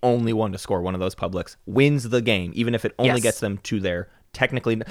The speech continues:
Speaker 1: don't even think of it as scoring a point, right? It's not a
Speaker 2: Yes.
Speaker 1: point. It's a tiebreaker.
Speaker 2: It's
Speaker 1: And you
Speaker 2: just
Speaker 1: just keep
Speaker 2: breaking the
Speaker 1: doing
Speaker 2: tie.
Speaker 1: tiebreakers
Speaker 2: Yeah.
Speaker 1: until someone breaks it. <laughs> Uh, question number three. The special tiebreaker publics still require you to have your home system, right?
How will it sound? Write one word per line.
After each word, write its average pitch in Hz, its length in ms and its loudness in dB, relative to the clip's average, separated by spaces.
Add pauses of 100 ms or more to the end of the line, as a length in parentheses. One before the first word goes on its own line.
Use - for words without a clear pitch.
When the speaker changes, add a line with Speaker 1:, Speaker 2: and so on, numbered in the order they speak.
(120)
Speaker 1:
don't 240 140 8
even 294 200 4
think 208 180 2
of 180 80 4
it 135 80 4
as 120 80 0
scoring 113 340 4
a 85 60 -6
point, - 380 -2
right? 92 340 -2
It's 120 140 0
not 151 160 8
a - 20 4
Speaker 2:
Yes. 117 100 2
Speaker 1:
point. 113 300 2
It's 123 140 2
a 123 40 0
tiebreaker. 85 380 0
Speaker 2:
It's - 160 -2
Speaker 1:
And 147 80 2
you 107 60 0
Speaker 2:
just - 0 -
Speaker 1:
just - 0 -
keep 113 80 2
Speaker 2:
breaking 131 260 6
the - 80 -
Speaker 1:
doing 156 140 6
Speaker 2:
tie. 151 200 4
Speaker 1:
tiebreakers 117 300 4 (120)
Speaker 2:
Yeah. - 60 -4
Speaker 1:
until 110 220 -4
someone 113 480 2
breaks 98 380 0
it. - 120 -12 (140)
<laughs> 208 100 -4 (480)
Uh, 123 260 6 (180)
question 151 340 2
number 113 180 0
three. 160 320 4 (640)
The 131 140 2
special 190 580 2
tiebreaker 127 800 2
publics 123 600 -2 (180)
still 202 460 6
require 170 400 6
you 147 180 4
to 131 80 0
have 117 220 2
your 107 80 0
home 123 420 4
system, 87 420 -8
right? 87 220 -6